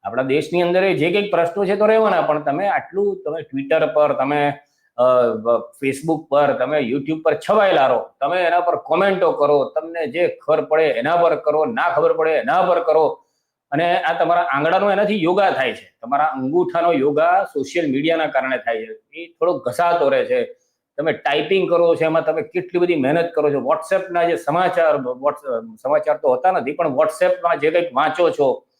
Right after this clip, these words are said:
એનાથી તમારી આંખોનો એક યોગા થાય છે. એવી જ રીતે જ્યારે તમે કંઈક ગોદી મીડિયાના સમાચાર વાંચો છો, ત્યારે તમારા લોહીના જે અંદર યોગા થતા હોય છે, આંતરિક યોગા છે, એ તમને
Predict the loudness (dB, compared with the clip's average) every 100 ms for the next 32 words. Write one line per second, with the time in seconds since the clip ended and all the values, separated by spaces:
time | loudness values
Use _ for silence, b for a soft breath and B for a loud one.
0 | _ _ -2 0 2 2 2 2 2 2
1 | 2 2 2 4 4 4 2 0 0 2
2 | 2 0 0 -2 -2 0 -2 -2 _ _
3 | _ _ -2 2 4 2 2 2 2 2
4 | -2 -6 0 0 2 2 2 2 2 -2
5 | -12 _ _ _ _ _ _ _ -18 -4
6 | -2 0 -2 -2 0 2 2 2 2 0
7 | -2 -2 -2 0 0 0 0 -2 -8 -12
8 | -2 0 2 2 2 2 4 2 2 2
9 | 2 2 2 2 0 -2 -14 -12 -12 -2
10 | 0 0 -2 -10 -14 -8 -4 -4 -6 -10
11 | -8 -2 -2 -2 -2 0 0 -2 -2 0
12 | 0 0 0 0 2 0 -2 -4 -4 -8
13 | -6 -2 -2 -2